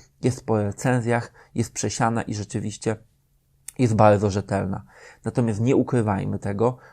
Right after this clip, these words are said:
monografie naukowe przeważnie streszczają nam wyniki badań, podsumowują nam wyniki badań, natomiast nie dają nam w większości sytuacji wniosków praktycznych,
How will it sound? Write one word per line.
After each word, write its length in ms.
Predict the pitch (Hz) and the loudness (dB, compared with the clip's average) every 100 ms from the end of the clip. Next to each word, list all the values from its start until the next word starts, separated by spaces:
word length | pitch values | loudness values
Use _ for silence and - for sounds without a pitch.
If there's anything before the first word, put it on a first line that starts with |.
| _ | _
monografie 560 | 117 123 117 123 123 117 | 2 2 4 2 2 0
naukowe 520 | 107 107 - 104 110 | -2 -4 -4 -2 -4
przeważnie 800 | - - 131 117 107 95 98 101 - - | -4 0 2 2 2 -2 -6 -8 -12 -20
streszczają 840 | - - 123 113 - - 120 120 104 | -18 -6 0 0 -2 -2 2 2 0
nam 200 | 104 101 | -2 -2
wyniki 400 | 101 104 - 104 | -4 -6 -6 -4
badań, 320 | 104 104 104 | -2 -2 -4
podsumowują 800 | - 98 - 123 110 104 135 113 | -8 -10 -4 -2 0 2 0 0
nam 180 | 101 98 | -4 -6
wyniki 320 | 104 101 107 | -8 -6 -6
badań, 260 | 101 101 | -4 -6
natomiast 560 | 110 110 - 104 107 - - - - - | -6 -6 -6 -6 -8 -12 -20 -20 -20 -6
nie 200 | 120 120 | -2 0
dają 360 | 113 123 123 117 | 2 2 2 0
nam 220 | 113 110 | -2 -2
w 40 | |
większości 480 | 110 - 113 107 113 | -4 -4 -6 -6 -8
sytuacji 500 | - - 104 107 - | -8 -6 -4 -4 -6
wniosków 400 | 104 104 - 104 | -6 -6 -8 -10
praktycznych, 640 | - 101 - 98 - 107 | -8 -8 -8 -10 -8 -10